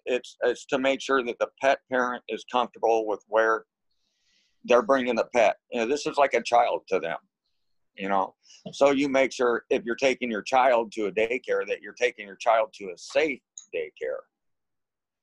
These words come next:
So do your research. That's, that's what I have to say, and check out where you're bringing your pet.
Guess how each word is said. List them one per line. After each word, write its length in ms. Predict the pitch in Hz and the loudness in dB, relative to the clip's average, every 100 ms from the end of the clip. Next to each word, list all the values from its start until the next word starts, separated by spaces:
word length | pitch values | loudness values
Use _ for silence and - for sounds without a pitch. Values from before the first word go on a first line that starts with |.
| _ _ - | _ _ -6
So 360 | - 135 120 _ _ _ _ _ _ _ _ 92 | 2 4 2 _ _ _ _ _ _ _ _ -2
do 160 | 147 | 2
your 160 | 160 151 | 4 2
research. 640 | 139 120 - 98 87 - - _ _ _ _ - | 0 -4 -2 -4 -4 -14 -20 _ _ _ _ -6
That's, 320 | 107 - - _ | -6 -6 -20 _
that's 360 | 110 104 - - _ _ | 2 2 -4 -18 _ _
what 160 | 113 110 | 2 4
I 120 | 107 | 4
have 140 | 107 | 2
to 100 | - | -4
say, 320 | 104 95 90 95 | -8 -4 -4 -6
and 160 | 98 95 | -10 -2
check 200 | 107 104 | 0 2
out 220 | 101 95 98 _ _ _ - - _ _ _ _ _ _ 69 95 | 2 2 0 _ _ _ -20 -20 _ _ _ _ _ _ -18 -4
where 300 | 107 101 101 | 0 2 0
you're 160 | 101 101 | -4 -4
bringing 380 | 95 95 98 | -4 -6 -6
your 180 | 98 98 - | -4 -4 -2
pet. 260 | 78 69 | 0 -2